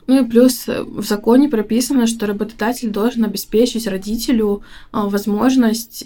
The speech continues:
эм, и работать, и быть родителем. То есть чтобы он не испытывал никаких,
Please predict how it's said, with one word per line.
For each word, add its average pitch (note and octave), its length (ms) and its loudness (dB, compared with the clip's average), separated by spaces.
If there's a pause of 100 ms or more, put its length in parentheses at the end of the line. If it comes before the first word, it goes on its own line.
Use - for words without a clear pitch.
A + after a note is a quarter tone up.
эм, G3+ 520 -6 (160)
и A#3+ 160 4
работать, A3 680 0
и A3 100 -2
быть A3 300 0
родителем. G3+ 680 -6
То G3 120 -10
есть G3 160 -10
чтобы G3+ 320 -10
он G#3 160 -4
не G#3 80 -4
испытывал G#3+ 500 -6
никаких, G3 520 -10